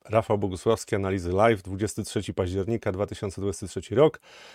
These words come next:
E, Analizy Live, czyli kanał o inwestowaniu, a z inwestowaniem łączy się prawie wszystko, więc rozmawiamy o wszystkim, chociaż najmniej o polityce.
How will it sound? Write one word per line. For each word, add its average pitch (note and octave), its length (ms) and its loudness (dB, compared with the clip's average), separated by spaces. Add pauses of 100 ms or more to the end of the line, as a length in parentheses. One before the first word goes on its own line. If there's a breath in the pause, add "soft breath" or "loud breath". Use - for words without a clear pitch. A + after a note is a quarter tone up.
(260 loud breath)
E, A2 160 2
Analizy C#3 320 8
Live, B2 200 8
czyli G2+ 220 -4
kanał G#2+ 500 4
o G2+ 40 2
inwestowaniu, B2 760 6
a A#2 100 6
z G#2+ 60 -2
inwestowaniem G#2 540 0
łączy G2 200 -4
się F#2 100 -10
prawie F#2 240 -2
wszystko, - 400 -2
więc F#2+ 200 -4
rozmawiamy F#2+ 480 -2
o F2 60 -4
wszystkim, - 440 -4
chociaż - 400 -6
najmniej C3 320 2
o G2+ 60 4
polityce. A2+ 640 0